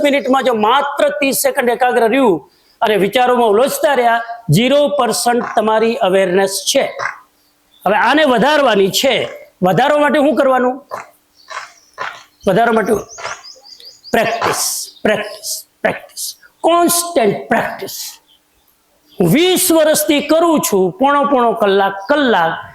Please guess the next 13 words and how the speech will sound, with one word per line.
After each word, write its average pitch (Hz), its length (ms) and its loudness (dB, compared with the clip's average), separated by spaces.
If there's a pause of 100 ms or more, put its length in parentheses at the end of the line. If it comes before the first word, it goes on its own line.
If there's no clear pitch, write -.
(800)
ત્યારે 277 540 2 (720)
મારી 220 420 2
વીસ 208 420 2
મિનિટની 202 400 2
એકાગ્રતા 175 680 0
આવી 143 440 -2
છે. - 500 -4 (640)
તમારે 196 260 2
અત્યારે 202 420 0
ને 170 120 2
અત્યારે 170 260 -2
લાવવી 151 320 0
છે. - 220 -10